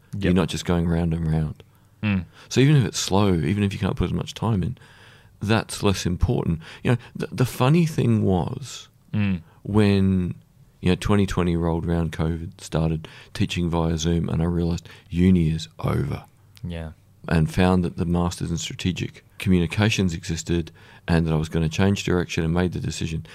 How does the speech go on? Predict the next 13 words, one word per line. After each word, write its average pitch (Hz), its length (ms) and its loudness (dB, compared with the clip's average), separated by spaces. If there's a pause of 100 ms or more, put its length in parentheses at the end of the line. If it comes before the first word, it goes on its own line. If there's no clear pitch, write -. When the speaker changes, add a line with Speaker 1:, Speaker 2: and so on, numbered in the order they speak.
(460)
Speaker 1:
That 98 360 0
transition, 98 440 0
there 90 100 2
was 87 120 0
no 95 180 6
grief 92 340 0
whatsoever. 82 600 -2 (480)
I 104 80 4
thought 101 300 -2
there 90 100 0
would 87 200 0
have 95 140 -6
been. 80 280 -2